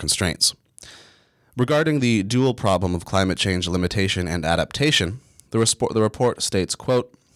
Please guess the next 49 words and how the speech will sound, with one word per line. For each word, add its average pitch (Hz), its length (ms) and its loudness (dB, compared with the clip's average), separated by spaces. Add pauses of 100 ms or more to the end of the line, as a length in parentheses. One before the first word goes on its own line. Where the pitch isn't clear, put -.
(320)
and 92 100 2
I 87 40 4
apologize 85 440 0
for - 80 -10
the 87 80 -6
technical 82 380 -4
language, 92 420 0 (760)
There 117 160 0
is 143 220 0
no 156 180 2
single 151 460 2
answer 107 340 2
to 101 100 -2
the 95 80 -2
question 98 400 0
of 90 100 -2
whether 90 240 2
it 82 120 0
is 82 100 0
feasible 95 500 0 (320)
to 107 100 -2
limit 101 280 0
warming 90 460 0 (220)
to 101 100 -4
one 98 140 2
point 92 200 -2
five 87 180 0
degrees 85 240 -2
Celsius 82 480 0
and 85 160 -6
adapt 80 520 0
to - 60 -10
the 82 80 -4
consequences. - 760 -4 (500)
Feasibility 120 840 0
is 107 140 -2
considered 127 440 0
in 110 60 0
this 98 160 0
report 90 340 0
as 95 120 -4
the 101 80 -4
capacity 135 600 -2
of 123 80 0
a 110 40 0
system 107 360 0
as 92 100 0
a 82 60 0
whole 95 460 0